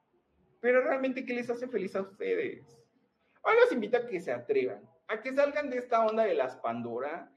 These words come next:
de estas cajas de Pandora, de que nadie te permite ser feliz, y que tú no has podido ser feliz, y que por más que le haces,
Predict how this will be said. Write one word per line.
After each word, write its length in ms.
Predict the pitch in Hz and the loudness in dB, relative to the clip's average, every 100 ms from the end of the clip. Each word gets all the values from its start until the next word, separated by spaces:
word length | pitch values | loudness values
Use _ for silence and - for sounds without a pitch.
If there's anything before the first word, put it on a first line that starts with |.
| _ _ | _ _
de 120 | 135 | -10
estas 340 | 170 196 196 - | -4 -2 -2 -2
cajas 460 | 185 185 202 190 - | -2 -2 -2 -4 -2
de 80 | 147 | -4
Pandora, 480 | 131 135 131 160 | -4 -2 0 2
de 160 | 151 147 | 2 2
que 100 | 165 | -2
nadie 280 | 190 202 233 | -4 -4 -6
te 100 | - | -12
permite 420 | - 170 170 165 | -10 -8 -6 -6
ser 180 | 160 - | -4 -4
feliz, 400 | 113 104 101 - | -6 -8 -10 -14
y 80 | - | -18
que 100 | 196 | -16
tú 160 | - 240 | -8 -2
no 160 | 233 | 4
has 140 | 226 226 | 4 2
podido 280 | 175 160 | 0 0
ser 200 | 165 123 | 2 -2
feliz, 420 | - 104 117 127 - | -6 -8 -6 -6 -10
y 60 | |
que 100 | - | -12
por 180 | 170 190 | -6 -4
más 280 | 202 220 233 | 0 -2 -2
que 140 | - | -6
le 100 | 220 | -2
haces, 420 | 190 190 175 170 | 0 0 -2 -4